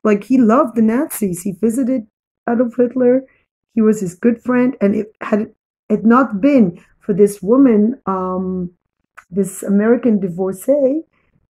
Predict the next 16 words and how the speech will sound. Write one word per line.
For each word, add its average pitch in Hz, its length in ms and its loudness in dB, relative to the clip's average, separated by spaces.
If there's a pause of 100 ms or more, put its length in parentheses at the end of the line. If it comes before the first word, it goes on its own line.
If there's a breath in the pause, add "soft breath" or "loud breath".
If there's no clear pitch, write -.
(1080)
uh, 208 420 4 (180)
had 220 200 4
he 262 60 6
been 214 320 4
a 294 100 4
king, 180 380 0
'cause 185 160 2
he, 214 220 4
he 277 80 4
could 294 160 2
have 214 120 0
been 196 120 4
the 185 100 -2
King 226 220 0
of 190 180 -6
England, 254 540 4